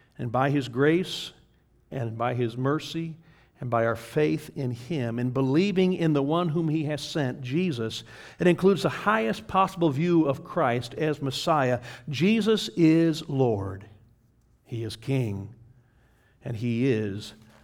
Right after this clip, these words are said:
"I am." But John twenty-eight, Jesus said to them, "When you have lifted up the Son of Man, then you will know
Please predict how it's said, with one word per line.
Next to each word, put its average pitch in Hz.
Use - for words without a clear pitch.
"I 110
am." 104
But 139
John 151
twenty-eight, 139
Jesus 127
said 135
to 117
them, 104
"When 123
you 160
have 185
lifted 165
up 147
the 127
Son 127
of 110
Man, 98
then 156
you 175
will 143
know 139